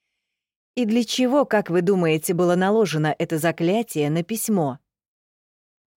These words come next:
Магистр развёл руками, выражая нехитрую мысль. «Даже не собираюсь размышлять над вашим вопросом», и нехотя предположил:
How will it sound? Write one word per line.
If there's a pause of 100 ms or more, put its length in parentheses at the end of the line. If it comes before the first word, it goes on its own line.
(460)
Магистр
развёл
руками, (260)
выражая
нехитрую
мысль. (880)
«Даже
не
собираюсь
размышлять
над
вашим
вопросом», (540)
и
нехотя
предположил: